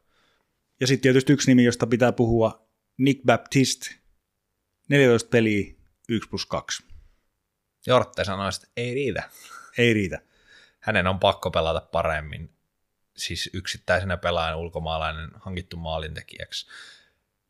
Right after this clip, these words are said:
Speaker 2: Ja hänestä mä oon vähän huolissani siitä, että se jopa näkyy siinä peliotteessa. Hän ei oo ytimessä, hän ei oo repivä, raastava.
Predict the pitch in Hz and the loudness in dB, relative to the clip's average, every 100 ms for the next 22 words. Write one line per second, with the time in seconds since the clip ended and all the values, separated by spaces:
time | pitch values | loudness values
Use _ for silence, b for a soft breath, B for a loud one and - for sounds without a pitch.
0 | _ _ _ - 107 139 131 - 104 104 | _ _ _ -2 2 4 2 2 -4 -2
1 | 110 101 104 92 - 95 90 - 104 107 | -4 -2 0 -2 -4 -8 -6 -4 2 2
2 | 107 - 101 92 85 - 90 82 80 _ | 2 0 -4 -2 -2 0 0 0 -4 _
3 | 80 80 110 95 98 98 - 123 104 101 | -8 -4 -4 2 4 4 0 -4 -4 -2
4 | 90 85 - - 80 _ _ _ _ _ | -2 -2 -6 -6 -8 _ _ _ _ _
5 | 92 95 95 92 92 90 - - _ _ | -2 2 2 4 2 2 -2 -8 _ _
6 | _ _ _ - 101 104 - 95 87 85 | _ _ _ -6 0 0 2 0 0 0
7 | 87 87 82 - 87 82 85 - | 2 0 0 -4 -6 -4 -4 -6